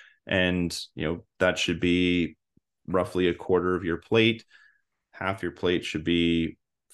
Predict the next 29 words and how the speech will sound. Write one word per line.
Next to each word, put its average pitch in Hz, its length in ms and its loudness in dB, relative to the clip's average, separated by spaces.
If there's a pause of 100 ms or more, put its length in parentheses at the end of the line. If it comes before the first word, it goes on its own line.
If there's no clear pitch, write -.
(100)
fresh 92 300 0
vegetables 85 680 0
and 80 380 -6
fruits, 104 440 2
and 87 140 0
the 82 80 0
other 85 140 0
half 82 340 -4
could 76 160 -4
be, 80 500 -2
you - 100 -10
know, 78 140 -4
whole 85 320 -2
grains. 76 720 -6 (180)
And 82 80 -2
if, 78 100 -8
so 92 120 -2
if 90 100 -4
you 90 60 -4
kind 113 180 0
of 104 100 -2
follow 92 340 2
that 85 280 -2
pattern, 127 540 -4 (500)
then 85 600 -2
you're 92 180 -6
going 92 440 -2
to 80 120 -6
get 78 420 -2